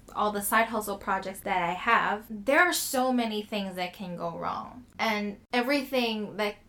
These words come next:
can go wrong will go wrong. And then I was scared to take those steps, I, I have to admit, before I take a step, whether on my sustainable fashion label or now on my other projects. I can always picture,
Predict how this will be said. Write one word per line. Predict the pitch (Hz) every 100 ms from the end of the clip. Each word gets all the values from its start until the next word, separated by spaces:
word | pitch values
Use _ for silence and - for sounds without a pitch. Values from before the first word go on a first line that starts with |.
| -
can | - - 214 226 233
go | 220 190
wrong | 175 160 170 226 240
will | 214 214 220
go | 202 185 170
wrong. | 160 - - - -
And | 247 262
then | 285
I | 277
was | 311 254
scared | - - 190 185 -
to | 190
take | - 233 202 -
those | 196 185 196
steps, | - - - - -
I, | 190 - -
I | 190
have | 190 190 -
to | - 180
admit, | - 175 - - - - -
before | 226 220 - 233
I | 226
take | 226 214
a |
step, | 208 202 185
whether | 190 190 185 -
on | 190 185 180 180
my | 180 190 180
sustainable | - - 196 190 196
fashion | 202 185 185
label | 180 180 180 170 170
or | - 185
now | 180 185 175 175
on | 180 180
my | 180 185
other | 190 185
projects. | - 185 240 - 196 - -
I | - 269 330
can | 370 - -
always | 254 262 247 226 -
picture, | - 247 - 196 113